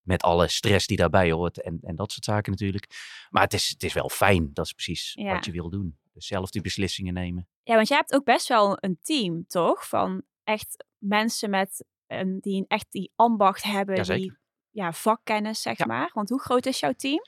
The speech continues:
Speaker 1: Wij zijn met z'n tienen in totaal.
Speaker 2: Ja, wel een aardig team, maar ook niet zo groot dat je het niet meer kan behappen.
Speaker 1: Nee, precies. En dat is ook wat ik een beetje wil aanhouden. Dus zeker niet doorgroeien naar, naar, naar twintig man personeel. Eh, juist om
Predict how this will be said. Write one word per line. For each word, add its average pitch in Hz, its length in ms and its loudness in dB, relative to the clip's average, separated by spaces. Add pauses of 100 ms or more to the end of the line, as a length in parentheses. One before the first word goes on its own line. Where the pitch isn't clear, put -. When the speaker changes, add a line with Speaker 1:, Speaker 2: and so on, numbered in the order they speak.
(160)
Speaker 1:
Wij - 100 4
zijn 151 140 6
met 143 160 4
z'n 110 200 -2
tienen 73 260 2
in 71 100 -2
totaal. - 460 -6 (340)
Speaker 2:
Ja, 220 180 2
wel 220 160 4
een 214 120 -4
aardig 220 320 2
team, 262 380 0
maar 214 160 0
ook 233 160 4
niet 240 180 0
zo 226 180 4
groot 220 300 0
dat 220 200 2
je - 60 -12
het - 40 -20
niet 214 120 -2
meer 208 100 -6
kan 202 200 0
behappen. 196 540 0
Speaker 1:
Nee, 101 180 8
precies. 110 300 -2
En 104 120 -2
dat 110 180 2
is - 120 -6
ook - 400 -6 (600)
wat 110 180 0
ik - 100 -8
een 98 120 0
beetje 107 300 4
wil 95 400 0 (120)
aanhouden. 110 560 4
Dus 90 160 -2
zeker 107 280 0
niet 92 140 0
doorgroeien 90 540 0
naar, 82 280 -4
naar, 85 220 -10
naar - 180 -20
twintig 104 340 0
man 87 180 2
personeel. 92 560 -2 (360)
Eh, 90 220 -4
juist 104 480 4
om 90 360 -2